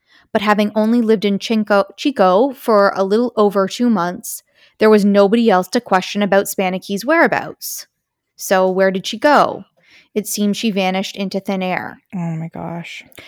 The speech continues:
Speaker 1: That's the question that remains to this day. But thanks in part to Jody's dreams, which came back even after she moved into another apartment,
Speaker 2: Okay.
Speaker 1: a true crime book, and subsequent police investigations, we have a pretty good idea of the fate of Mar-,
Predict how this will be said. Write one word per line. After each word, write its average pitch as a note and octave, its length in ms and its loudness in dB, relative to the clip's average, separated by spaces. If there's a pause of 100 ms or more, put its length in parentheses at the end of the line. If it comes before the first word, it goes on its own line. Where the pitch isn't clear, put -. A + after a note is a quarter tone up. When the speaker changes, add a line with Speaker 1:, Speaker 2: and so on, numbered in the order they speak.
(140)
Speaker 1:
That's G3+ 240 -2
the A#3 100 2
question G#3+ 380 0
that F#3+ 120 2
remains F#3 380 -2
to G3 80 -6
this F#3 200 -4
day. - 400 -4 (360)
But G3+ 280 -4
thanks A3+ 260 2
in C4 120 2
part A3 280 -2
to A3 80 -4
Jody's F#3 420 -2
dreams, A#3 760 -2 (340)
which G#3+ 200 0
came A#3 240 2
back G3+ 300 2
even C4 360 0
after B3 280 0
she A3+ 180 -2
moved G#3 260 0
into G3+ 240 0
another A#3+ 280 2
apartment, F#3 640 0 (220)
Speaker 2:
Okay. F#3+ 400 0
Speaker 1:
a G3+ 40 -2
true A#3 180 2
crime D4 400 2
book, G3 480 2
and G#3+ 140 0
subsequent A3 520 0
police C4+ 200 -4
investigations, F#3 1000 -4 (360)
we A3+ 140 2
have G#3+ 100 4
a G#3+ 60 4
pretty B3 380 -2
good G#3+ 160 4
idea F#3+ 540 2
of F3+ 180 -2
the G3 80 -2
fate F3+ 400 -6
of G3 160 -2
Mar-, F3+ 300 -2